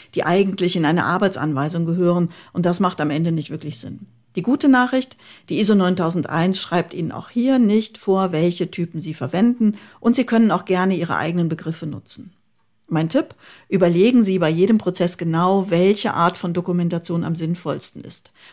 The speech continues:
Manchmal reicht eine gut gemachte Prozessbeschreibung, die nur die Metainformationen enthält. Und in anderen Fällen brauchen Sie vielleicht eine Kombination aus Prozessbeschreibung,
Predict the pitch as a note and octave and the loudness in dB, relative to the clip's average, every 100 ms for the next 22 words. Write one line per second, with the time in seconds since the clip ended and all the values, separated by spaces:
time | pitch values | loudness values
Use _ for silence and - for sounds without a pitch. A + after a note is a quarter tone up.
0 | _ E3 A3+ - C4+ C#4 G#3+ E3 F3+ F#3 | _ 0 0 2 2 4 2 0 0 -2
1 | F3+ F3 F3 G#3+ A#3+ - F3 D#3+ - D#3+ | -4 -4 -2 -2 0 0 -2 -2 -6 -14
2 | - - F3+ F3+ - F3 D#3+ D#3+ E3 E3+ | -12 -2 -2 -2 -6 -8 -6 -2 0 0
3 | F#3 F#3 - _ F3+ F3 F3+ E3 D3+ E3+ | -2 -4 -10 _ 0 2 2 2 0 0
4 | G#3+ F3 C3+ D#3 E3 D#3 D3+ D3+ C#3+ B2+ | 0 -2 -4 -6 -6 -6 -6 -8 -8 -8
5 | D#3 E3 D#3 D#3+ - - - - F3+ F3 | -10 -10 -10 -10 -14 -20 -12 -4 0 2
6 | F3 A#3+ B3+ A#3+ F#3 G3 G3 E3 E3+ F#3 | 2 4 4 2 2 2 2 0 0 0
7 | F3+ E3 D#3+ E3 B2+ F3 F3 G3+ G3 F#3 | -2 -2 -2 -2 -4 -4 -2 0 0 0
8 | F#3 A3+ A#3 C#3 D#3 - D#3+ E3 F3 E3+ | 0 0 2 0 -4 -8 -6 -4 -4 -6
9 | E3+ D3+ E3 E3+ E3 | -8 -4 -2 -2 -6